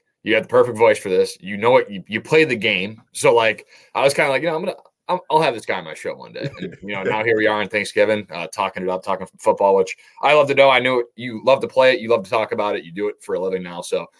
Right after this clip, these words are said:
Speaker 1: again, thanks for coming on. Um, if you're listening on audio, I greatly appreciate it. Um, all the Buffalo Rumblings listeners, um,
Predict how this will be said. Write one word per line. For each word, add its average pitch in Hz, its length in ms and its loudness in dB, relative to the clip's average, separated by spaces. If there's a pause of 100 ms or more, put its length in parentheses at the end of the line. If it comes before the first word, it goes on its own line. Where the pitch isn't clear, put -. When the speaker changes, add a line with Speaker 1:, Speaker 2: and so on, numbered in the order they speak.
(260)
Speaker 1:
again, 123 280 0
thanks 127 200 0
for 139 80 -2
coming 127 260 0
on. 113 340 2
Um, 92 300 -8 (140)
if 107 200 -4
you're 127 360 0
listening 147 340 4
on 135 80 0
audio, 127 460 4
I 95 100 -4
greatly 107 320 2
appreciate 110 500 0
it. 104 120 0 (320)
Um, 95 120 -6
all 101 120 -2
the 101 60 -6
Buffalo 104 280 0
Rumblings 95 400 -4
listeners, 92 600 -6
um, 78 240 -18